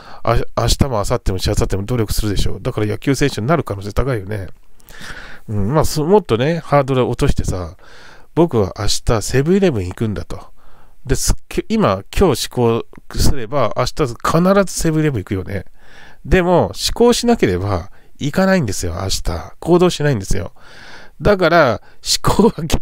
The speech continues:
実化するんだよね。百パーセントそうなんですよ。考えなければ、現実化しないんです。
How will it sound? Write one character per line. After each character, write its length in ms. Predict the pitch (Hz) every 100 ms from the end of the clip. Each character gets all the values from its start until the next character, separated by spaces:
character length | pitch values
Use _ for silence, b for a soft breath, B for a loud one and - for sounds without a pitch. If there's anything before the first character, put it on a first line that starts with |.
| 143
実 220 | - -
化 100 | -
す 160 | - -
る 120 | 143
ん 40 |
だ 120 | 135
よ 80 | 92
ね。 160 | 92 - - - - - - B B B B B B B
百 340 | - 180 185 -
パ 160 | 214
ー 40 | 214
セ 140 | 220
ン 60 | 190
ト 80 |
そ 140 | - 110
う 20 |
な 80 | 90
ん 20 |
で 60 | 85
す 120 | -
よ。 180 | - - -
考 140 | - 220 220 220
え 140 | 214
な 100 | 160
け 100 | 107
れ 120 | 95
ば、 280 | 101 95 - - 104 117 - 123 -
現 200 | 151 180
実 200 | 180 -
化 60 | -
し 140 | -
な 100 | 131
い 40 | 98
ん 40 |
で 60 | 98
す。 200 | -